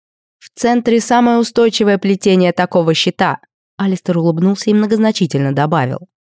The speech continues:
«По краям уже намного слабее». Да, специально, значит, целился, чтобы, не дай бог, не приложить меня хорошенько до лечебного крыла?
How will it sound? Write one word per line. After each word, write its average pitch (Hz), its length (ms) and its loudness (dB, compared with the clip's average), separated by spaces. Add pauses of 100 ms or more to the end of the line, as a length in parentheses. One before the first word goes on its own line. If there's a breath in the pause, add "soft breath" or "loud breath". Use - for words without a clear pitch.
(420)
«По 202 100 -2
краям 220 480 2
уже 247 200 2
намного 220 440 2
слабее». 196 640 0 (1160)
Да, 175 600 0 (440)
специально, 262 640 -2
значит, 160 360 -2
целился, 190 400 0
чтобы, 165 260 -4
не 170 100 2
дай 185 160 0
бог, 190 220 -4
не 180 100 -2
приложить 175 460 0
меня 185 200 2
хорошенько 180 540 -2
до 175 100 0
лечебного 170 500 0
крыла? 185 360 -4